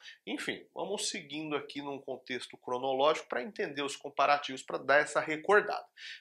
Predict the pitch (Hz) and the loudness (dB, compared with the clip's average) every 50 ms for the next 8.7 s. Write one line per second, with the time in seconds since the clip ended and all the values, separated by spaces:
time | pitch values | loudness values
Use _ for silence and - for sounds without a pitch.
0 | _ - 320 311 233 175 127 101 - - - - _ _ _ _ _ _ _ _ | _ 2 2 4 6 6 4 4 2 -2 -10 -18 _ _ _ _ _ _ _ _
1 | _ _ _ 131 123 104 110 120 160 208 220 185 - 202 214 233 277 - - - | _ _ _ -2 -2 -2 0 2 4 4 4 4 2 6 8 8 8 8 6 4
2 | - 190 220 233 196 165 156 151 156 156 - - 180 - - 160 165 170 165 165 | 6 8 8 10 10 10 10 10 8 8 4 -2 -4 -2 -2 0 0 2 4 4
3 | 165 165 - - - 190 165 139 147 143 - - 175 175 - - - _ _ _ | 4 4 2 -2 -4 -2 -2 0 -2 -2 -2 -2 -4 -4 -4 -10 -20 _ _ _
4 | - 117 - 151 147 147 - - - 202 196 190 190 196 208 220 208 180 170 170 | -16 -2 0 0 0 0 -2 2 4 4 4 4 2 0 -2 -4 -2 -2 -2 -2
5 | 151 - - - - - - 104 - - - - _ _ _ _ _ _ _ _ | -2 -2 -4 -6 -2 2 2 2 2 -2 -6 -14 _ _ _ _ _ _ _ _
6 | _ _ _ _ _ - 180 190 190 185 185 180 175 156 143 165 160 165 - - | _ _ _ _ _ 6 6 6 6 6 4 0 0 0 2 0 0 2 2 4
7 | 165 160 151 156 156 151 147 156 160 156 143 135 143 139 131 - 147 156 160 147 | 4 4 2 0 -4 -4 -4 -2 -2 -2 -2 -4 -6 -10 -8 -6 -4 -4 -2 0
8 | - 131 147 160 165 165 - - - - - - - | 2 4 6 6 6 6 2 -2 -8 -8 -8 -8 -8